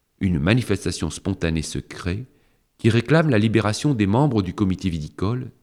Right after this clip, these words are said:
et crie à la vengeance. Des incidents éclatent durant toute la journée. La sous-préfecture est prise d'assaut, des barricades barrent les rues. Le soir,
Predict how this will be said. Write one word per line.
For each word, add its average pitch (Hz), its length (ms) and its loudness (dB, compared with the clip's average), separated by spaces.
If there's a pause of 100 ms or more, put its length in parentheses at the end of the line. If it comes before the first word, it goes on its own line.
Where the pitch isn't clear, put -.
(120)
et 87 80 -6
crie 107 320 -6
à 82 60 -2
la 76 80 -2
vengeance. 71 640 -14 (1120)
Des 92 220 4
incidents 92 380 0
éclatent 92 460 -2
durant 82 300 -2
toute 104 200 -6
la 85 140 -2
journée. 71 400 -8 (680)
La 92 140 0
sous-préfecture 113 760 0 (240)
est 90 100 0
prise 92 240 0
d'assaut, 87 560 0
des 107 180 6
barricades 101 800 0 (140)
barrent 85 420 -2
les 76 140 -4
rues. 76 340 -8 (640)
Le 92 160 4
soir, 80 560 -2